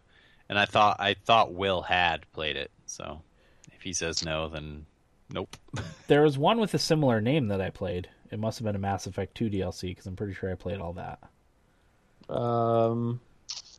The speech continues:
Speaker 3: trying to think of the Mass, well, the Mass Effect three was Leviathan.
Speaker 2: I don't think I did any of
Speaker 3: Mm-hmm.
Speaker 2: those.
Speaker 3: I think there was one more.
Speaker 1: Bring Down the Sky.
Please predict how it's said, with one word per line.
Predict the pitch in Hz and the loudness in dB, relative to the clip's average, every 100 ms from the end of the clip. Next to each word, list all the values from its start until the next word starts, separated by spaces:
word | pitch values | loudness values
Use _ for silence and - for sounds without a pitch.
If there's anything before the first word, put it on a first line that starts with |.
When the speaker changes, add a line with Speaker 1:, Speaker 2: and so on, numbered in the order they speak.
| _ _ _ _ _ _ _ _ - | _ _ _ _ _ _ _ _ 2
Speaker 3:
trying | 175 | 6
to | 165 | 8
think | 147 | 8
of | 143 | 8
the | 135 | 8
Mass, | 131 123 135 | 8 4 4
well, | 143 | 2
the | 135 | 2
Mass | 139 127 151 160 | -2 2 2 2
Effect | - 165 - | 2 0 0
three | 127 131 135 | 0 4 6
was | 123 113 117 | 4 2 0
Leviathan. | 113 117 110 113 117 127 120 123 120 120 _ _ _ _ _ _ _ _ _ _ _ _ | 0 2 2 2 0 0 0 0 -2 -4 _ _ _ _ _ _ _ _ _ _ _ _
Speaker 2:
I | 120 | -10
don't | 120 117 | -10 -10
think | 117 110 | -10 -8
I | |
did | 107 98 98 | -6 -4 -6
any | 98 95 | -6 -4
of | |
Speaker 3:
Mm-hmm. | 107 | -4
Speaker 2:
those. | 92 92 - - | -4 -6 -12 -10
Speaker 3:
I | |
think | 120 123 | -4 2
there | 123 | 4
was | 113 | 4
one | 110 110 110 | 2 -2 0
more. | 110 120 120 - _ _ _ _ _ _ _ _ _ _ _ _ - - - | -2 -2 -4 -10 _ _ _ _ _ _ _ _ _ _ _ _ -18 -18 -2
Speaker 1:
Bring | 110 | 0
Down | 104 104 | 2 2
the | 101 | 2
Sky. | - 117 113 | 4 4 4